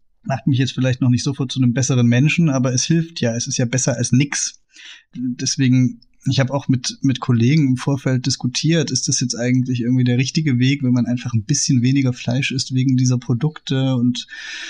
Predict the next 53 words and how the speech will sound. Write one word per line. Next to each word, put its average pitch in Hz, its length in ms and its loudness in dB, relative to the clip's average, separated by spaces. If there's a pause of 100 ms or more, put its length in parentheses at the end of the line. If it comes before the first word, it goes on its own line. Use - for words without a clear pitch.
(220)
hat - 160 -4
das 120 100 0
nicht 131 220 0
auch 123 160 -10
andere 147 340 0
Folgen? 143 460 0
Du 127 120 2
hast 120 160 0
gerade 127 220 -2
angesprochen, 127 540 -2
die 117 80 -4
Quersubventionierung 127 1200 0 (280)
der 117 120 -4
Fleischproduktion, 139 1600 -4
wobei 120 300 -4
die, 120 180 -2
glaub 120 240 -6
ich, 120 100 -6
sich - 200 -10
auch 123 180 -10
aus 123 160 -6
sich - 160 -4
heraus 127 320 -4
noch 123 140 -2
sehr 123 240 -2
rentabel 131 760 -6
ist. - 260 -6 (480)
Eine 123 180 2
Kollegin 131 360 4
wies 127 160 0
mich 135 140 4
darauf 123 260 0
hin, 135 160 2
dass 120 120 0
die 123 100 0
vegetarischen 120 640 0
Produkte, 131 460 -2
dadurch, 123 300 0
dass 127 180 -4
da 120 360 0
im 120 120 -2
Zweifel 123 380 -4
relativ 120 380 -4
viel 156 300 -2
Ei 127 220 -2
verwendet 127 500 0
werde, 123 420 -2
auch 143 180 -4
schon 139 200 -2
wieder 135 160 0
schlecht - 400 -4
sind, 131 500 0
weil, 117 520 0